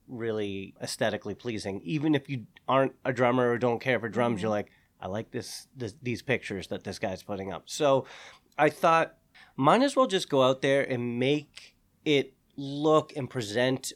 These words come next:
Speaker 1: what I do in a very attractive format. And so, uh,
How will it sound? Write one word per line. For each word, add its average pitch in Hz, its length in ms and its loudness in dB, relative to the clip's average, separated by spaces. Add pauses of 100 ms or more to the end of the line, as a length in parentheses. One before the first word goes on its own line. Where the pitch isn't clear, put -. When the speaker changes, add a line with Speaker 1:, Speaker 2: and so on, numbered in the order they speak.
Speaker 1:
what 123 360 -2
I 131 160 -2
do 107 520 -6 (120)
in 120 120 -4
a - 20 -4
very 110 240 0
attractive 101 460 -10
format. 156 420 -6
And 123 160 -4
so, 156 360 0 (380)
uh, 123 100 -2